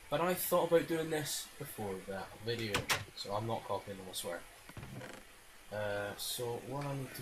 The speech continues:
do is... What do we need? Uh, nothing, I've got everything I need right here. Uh, oh! Shrine of the Corrupts,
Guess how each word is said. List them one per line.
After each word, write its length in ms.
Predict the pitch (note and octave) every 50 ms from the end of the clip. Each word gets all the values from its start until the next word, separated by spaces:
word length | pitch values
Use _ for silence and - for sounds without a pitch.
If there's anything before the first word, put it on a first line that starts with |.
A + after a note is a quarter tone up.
| B2+ - -
do 380 | - C#3 C#3+ C#3 C3+ C3+ B2+ -
is... 1200 | - A#2+ B2 B2 B2 A#2+ A#2+ A#2+ A#2+ A#2+ A#2+ A#2 A2+ A2+ A2+ G#2+ - - - - - - - - - - - - - - - - - - - - - - - - - - - - - - - - - - - - - - - -
What 160 | - D#3 E3+
do 80 | E3 D#3
we 60 | D3
need? 480 | C#3 C3+ B2+ B2 A#2 A2+ G#2+ G2+ G2 - - - - - - - - - - - -
Uh, 300 | G2 G#2+ G#2+ G#2+ G#2+ G#2+ A2 A#2
nothing, 240 | B2+ C3+ - G2 F#2+
I've 100 | F2+ -
got 100 | - -
everything 280 | A2+ A#2 A2+ A#2 A2+ A2
I 40 | A2
need 80 | A2 G#2+
right 120 | A2+ A2 A2 A#2
here. 160 | A#2+ A#2 A2 - - - - - - - - - - - - - - - - - - - - - - - A2+
Uh, 320 | A2+ A#2 A2+ A2+ A2 A2 - - - - -
oh! 260 | D#3+ F3+ G3 F#3 - - - - - - - - - - - - - - - - - - - - - - - - - - - - - - -
Shrine 340 | - - - - G#2+ G#2+
of 140 | G#2+ G#2 G#2+
the 80 | A2+ A2
Corrupts, 680 | - - C#3 C3 D3 D3+ - - - - - - -